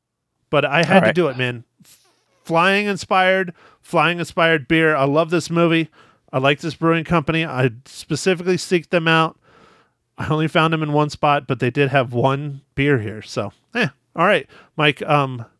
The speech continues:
Speaker 1: let me guess. You're drinking a glass of water, Pepto-Bismol, and Robitussin.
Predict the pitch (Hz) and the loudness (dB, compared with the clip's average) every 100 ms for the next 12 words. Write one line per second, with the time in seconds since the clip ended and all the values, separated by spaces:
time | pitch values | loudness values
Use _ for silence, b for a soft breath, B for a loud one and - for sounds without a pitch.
0 | b b b - 175 165 147 - 151 139 | b b b -4 -4 0 0 0 -4 -2
1 | 147 151 170 156 135 135 135 135 147 107 | -2 -2 -4 -4 -2 2 2 2 -2 -2
2 | 117 135 147 160 156 b b b b - | 0 2 2 2 0 b b b b -4
3 | 143 139 175 151 156 147 147 147 139 139 | -2 2 0 2 0 0 0 0 2 2
4 | 131 b b b b - 127 120 131 117 | -2 b b b b -6 -2 2 0 0
5 | - 95 - | -8 -12 -14